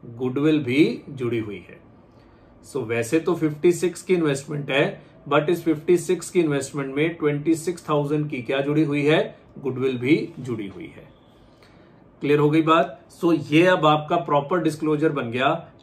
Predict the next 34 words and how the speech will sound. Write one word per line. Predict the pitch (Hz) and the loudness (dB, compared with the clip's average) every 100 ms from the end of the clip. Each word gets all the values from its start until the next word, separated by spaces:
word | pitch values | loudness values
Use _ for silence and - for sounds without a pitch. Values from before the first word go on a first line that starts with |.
| - | -2
इस | 202 - | -2 0
तरीके | 165 139 135 160 | 0 0 0 0
से | 151 135 | 0 0
इन्वेस्टमेंट | 131 139 135 135 - 151 147 | -2 -4 -6 -6 -4 -4 -2
in | 127 | -6
एसोसिएट्स | 113 135 113 110 - | -8 -8 -8 -10 -4
को | 160 208 | 0 0
दिखाया | - 139 - 113 120 131 | -2 -8 -6 -6 -4 -4
जाता | 117 101 - 127 | -6 -10 -8 -6
है। | 113 110 107 | -6 -6 -6
ये | 139 | -6
पहले | 131 123 139 160 | -6 -4 -2 0
भी | 147 160 | 0 -2
था, | - 156 175 - - - - - | 2 4 2 0 -14 -20 -18 -8
पर | 135 | -6
institute | 131 135 151 160 156 | -6 -6 -4 -2 -2
ऐसे | 151 160 | -2 -2
नहीं | 151 156 | -2 -2
करता | - 175 175 160 | -2 -4 -2 -2
था, | 131 - - - - - - - | -2 -6 -10 -20 -20 -20 -18 -2
rather | 135 151 170 | 2 2 2
हमें | 175 | -2
पता | 175 156 | -2 -2
ही | 135 185 | 0 2
नहीं | 185 190 | 2 2
था, | 151 123 | 2 2
क्योंकि | 151 156 | 0 0
institute | 156 151 165 170 | 0 0 0 0
ने | 175 | 0
कुछ | 170 | -4
बताया | 160 151 143 | -4 0 2
ही | 143 160 | 2 2
नहीं | 156 - | -2 -4
था। | 98 | -10